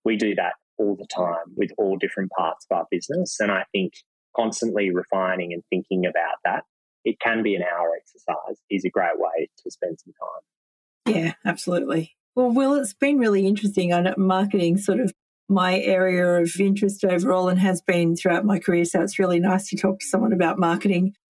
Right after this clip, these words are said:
Speaker 2: on the podcast. <laughs> So thank you for coming and sharing your knowledge. If there was one thing or one piece of advice or something that you'd like people to remember as a result of listening to this, what would it be?
Speaker 1: To be creative and try different things.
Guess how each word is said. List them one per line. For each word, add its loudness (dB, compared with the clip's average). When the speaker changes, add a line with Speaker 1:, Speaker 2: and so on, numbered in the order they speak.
Speaker 2:
on 4
the 2
podcast. 0
<laughs> -6
So 0
thank 0
you -4
for 0
coming 2
and 4
sharing 4
your 4
knowledge. 2
If 2
there 4
was 0
one 4
thing 2
or 2
one 4
piece 0
of 2
advice 2
or 2
something 2
that 0
you'd 2
like 0
people 0
to -2
remember 4
as 0
a 2
result 0
of 0
listening 0
to -2
this, 0
what 0
would 2
it -4
be? -2
Speaker 1:
To 0
be 0
creative -2
and 0
try 0
different -10
things. -8